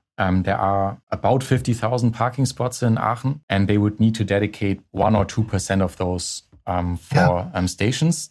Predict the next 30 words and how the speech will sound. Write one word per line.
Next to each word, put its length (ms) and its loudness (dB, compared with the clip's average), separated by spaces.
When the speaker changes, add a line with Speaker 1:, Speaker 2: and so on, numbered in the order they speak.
Speaker 1:
to 320 -2
facilitate 520 0
this 120 2
Speaker 2:
Mm-hmm. 60 -10
Speaker 1:
kind 120 0
of 80 0
rollout. 520 0
And 340 2
I 120 -2
think 340 -2
it's, 240 -6
uh, 280 2
<laughs> 140 -20
not 380 2
super 500 -2
surprising. 520 0
It's 120 0
a 40 4
little 180 4
bit 140 0
the 120 0
state, 640 -4
to 60 -18
some 200 0
extent, 300 0
of 80 -2
shared 260 0
mobility, 560 0
eh? 200 0
But 260 0